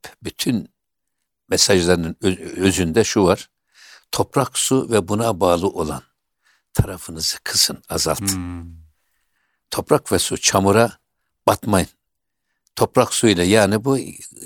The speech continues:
Speaker 1: çok fazla yerseniz, çok fazla beslenirseniz bu ağırlık sizi bataklığa çeker, aşağı doğru balçağa çeker.
Speaker 2: Hmm.
Speaker 1: Bunları azaltırsanız, ateş ve hava tarafınızı güçlendirirseniz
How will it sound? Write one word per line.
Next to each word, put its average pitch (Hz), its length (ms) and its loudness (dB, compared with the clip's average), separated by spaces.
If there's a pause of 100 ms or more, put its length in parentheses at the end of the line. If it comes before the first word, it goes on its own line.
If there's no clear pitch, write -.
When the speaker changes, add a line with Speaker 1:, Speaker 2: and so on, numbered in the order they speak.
(120)
Speaker 1:
çok 135 200 2
fazla 98 300 0
yerseniz, 87 520 0
çok - 260 -6
fazla 85 380 -4
beslenirseniz 92 840 -2 (420)
bu 131 140 0
ağırlık 90 380 2
sizi 117 360 -2 (300)
bataklığa 95 500 0
çeker, - 340 -8
aşağı 90 400 -2
doğru 87 300 -4
balçağa 85 380 -2
çeker. - 340 -10 (140)
Speaker 2:
Hmm. - 180 -20 (300)
Speaker 1:
Bunları 117 360 2
azaltırsanız, 101 920 2 (580)
ateş - 440 2
ve 123 180 4 (400)
hava 131 240 4
tarafınızı 98 600 -2
güçlendirirseniz 101 1000 0